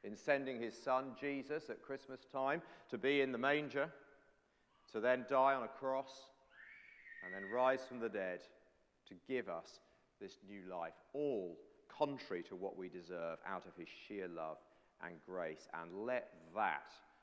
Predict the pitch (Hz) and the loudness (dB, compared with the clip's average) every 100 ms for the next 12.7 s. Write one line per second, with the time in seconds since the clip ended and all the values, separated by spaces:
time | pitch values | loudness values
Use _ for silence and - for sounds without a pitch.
0 | _ - 98 85 85 78 78 - - _ | _ -10 -6 -6 -8 -12 -12 -14 -20 _
1 | _ - 113 - 113 117 143 135 - - | _ -8 -8 -4 -2 0 -2 -6 -16 -20
2 | _ _ _ _ - 78 90 - - 156 | _ _ _ _ -20 -14 -14 -12 -2 -2
3 | - 151 - 147 139 156 180 - - - | 0 -8 -2 2 2 2 -2 -12 -20 -20
4 | _ _ - 107 110 110 95 87 85 101 | _ _ -6 2 4 4 4 0 -4 -6
5 | 92 180 160 104 92 - - - 123 120 | -6 2 2 2 -2 -10 -20 -12 -8 -8
6 | - 139 131 120 - 156 151 135 147 180 | -4 -4 -4 -8 -4 0 2 2 0 -4
7 | - - _ - 120 120 113 - 123 107 | -14 -20 _ -6 -4 -2 -4 -6 -2 0
8 | 95 90 90 - _ _ 92 90 - - | 0 -4 -10 -20 _ _ -16 -16 -12 -6
9 | 131 123 110 90 78 - - _ _ _ | -6 -6 -6 -6 -8 -14 -20 _ _ _
10 | - 104 95 101 110 110 110 107 - 87 | -12 -10 -8 -8 -2 2 2 2 -6 -6
11 | 82 82 - - - _ _ _ _ 87 | -6 -8 -14 -20 -20 _ _ _ _ -14
12 | 85 - 80 80 - - | -14 -12 -10 -10 -12 -20